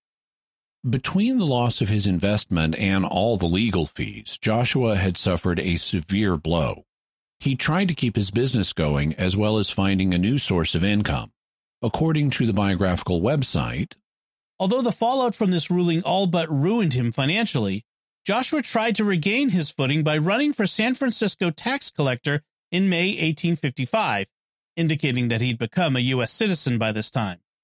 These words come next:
Speaker 2: And while Joshua was forced to file for insolvency in August eighteen fifty-six, local newspapers continued to feature his business ads at least until mid-eighteen fifty-seven. In September of that year,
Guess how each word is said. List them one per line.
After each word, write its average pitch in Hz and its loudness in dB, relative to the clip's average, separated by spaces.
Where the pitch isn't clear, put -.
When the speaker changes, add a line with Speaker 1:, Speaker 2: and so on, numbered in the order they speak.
Speaker 2:
And 208 2
while 196 2
Joshua 214 0
was 180 2
forced 262 -2
to 190 2
file 226 0
for 196 -2
insolvency 170 0
in 139 2
August 160 0
eighteen 156 0
fifty-six, 151 -2
local 254 0
newspapers 185 0
continued 226 0
to 170 2
feature 160 0
his 143 0
business 233 -2
ads 117 0
at 247 -2
least 302 0
until 202 2
mid-eighteen 165 0
fifty-seven. 127 -2
In 139 0
September 233 0
of 139 0
that 202 0
year, 120 0